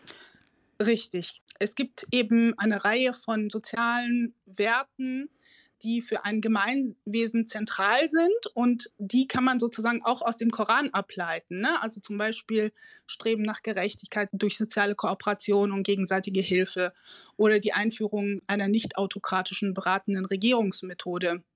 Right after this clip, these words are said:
oder die Institutionalisierung von Barmherzigkeit und Mitgefühl im sozialen Miteinander. Das sagt zum Beispiel Khaled Abul Fadl, der das auch aus dem Koran ableitet. Und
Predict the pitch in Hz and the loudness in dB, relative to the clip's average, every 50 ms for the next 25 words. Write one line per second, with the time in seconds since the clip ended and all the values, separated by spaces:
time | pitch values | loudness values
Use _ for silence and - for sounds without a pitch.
0 | _ _ _ _ _ _ _ _ - - 220 208 202 202 196 190 - 202 208 - | _ _ _ _ _ _ _ _ -4 0 2 4 4 4 2 0 0 -2 -2 -2
1 | - - 202 - - 185 - - 208 202 196 196 196 196 190 202 208 202 190 190 | -4 -6 -6 -6 -6 -6 -4 -2 0 2 2 2 2 2 2 2 2 2 0 -2
2 | - 175 185 190 190 190 185 185 185 185 - - - - 202 190 - 180 190 190 | -2 -2 0 0 0 0 0 0 -2 -2 -4 -6 -4 -2 -2 -2 -2 -2 -2 -2
3 | 196 - - 196 - - 185 - - 196 196 196 - - - - - - 190 185 | -2 -2 -2 -4 -2 -2 -2 -2 0 0 -2 -2 -2 -8 -16 -12 -6 -2 -2 0
4 | - 190 180 185 185 190 196 208 233 208 190 196 196 185 190 185 190 185 202 202 | 2 2 2 2 4 4 4 4 4 2 0 0 0 0 -2 -2 -2 -2 -4 -4
5 | - 185 180 - - - 196 190 196 196 196 196 - - - 196 190 196 - - | -4 -4 -4 -4 -4 -4 -2 0 0 0 -2 -2 -4 -4 -2 -2 -2 -2 -4 -8
6 | - - - _ - - 196 202 202 196 190 175 185 190 196 185 190 - - 254 | -16 -20 -18 _ -4 -2 0 0 0 0 -2 -4 -4 -2 -2 -4 -4 -2 -2 -2
7 | 262 254 233 220 214 208 208 202 196 185 - - - 196 - 262 - - 196 185 | 0 2 2 0 0 0 -2 -2 -4 -4 -6 -8 -10 -10 -10 -10 -8 -6 -6 -4
8 | - 196 180 180 202 240 262 - - 185 190 - - - 185 185 190 202 - 226 | -4 -4 0 2 2 2 2 0 -2 -2 -4 -4 -6 -4 -2 -2 -2 0 0 0
9 | 240 294 - - - - _ - - - - - - _ - 208 214 214 214 208 | 0 0 0 -4 -12 -20 _ -20 -20 -20 -20 -20 -14 _ -2 0 0 0 0 -2
10 | - - - | -4 -6 -12